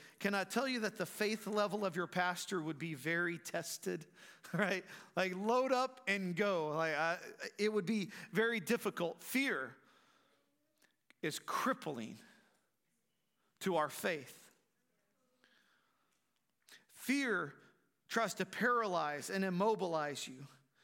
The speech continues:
Fear prevents you from walking in your purpose and your destiny.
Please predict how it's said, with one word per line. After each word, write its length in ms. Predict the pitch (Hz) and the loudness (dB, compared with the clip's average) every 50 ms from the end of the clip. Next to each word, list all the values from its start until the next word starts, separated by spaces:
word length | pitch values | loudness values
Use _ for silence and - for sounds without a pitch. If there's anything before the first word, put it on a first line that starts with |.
| - - _ - _ | -20 -20 _ -20 _
Fear 420 | - - - 247 262 277 277 262 | -16 -2 0 2 2 4 2 0
prevents 480 | - - 214 196 156 208 202 190 - - | 2 2 0 2 2 0 0 0 -2 -2
you 80 | 214 | -2
from 240 | 175 - 185 170 160 | -2 -2 -2 -2 0
walking 480 | 156 185 220 226 214 - - - 185 175 | 2 4 4 2 2 -2 -4 -4 -2 -2
in 100 | 170 165 | -2 -2
your 120 | 160 160 | -2 -4
purpose 500 | 156 - - 208 196 190 - 185 - - | -6 -2 0 0 0 0 -4 -6 -6 -4
and 100 | 160 147 | -4 -4
your 100 | 151 143 | -4 -6
destiny. 640 | 131 131 175 175 175 - - - - 143 135 131 | -4 -2 -2 -2 -2 -4 -8 -10 -10 -12 -14 -14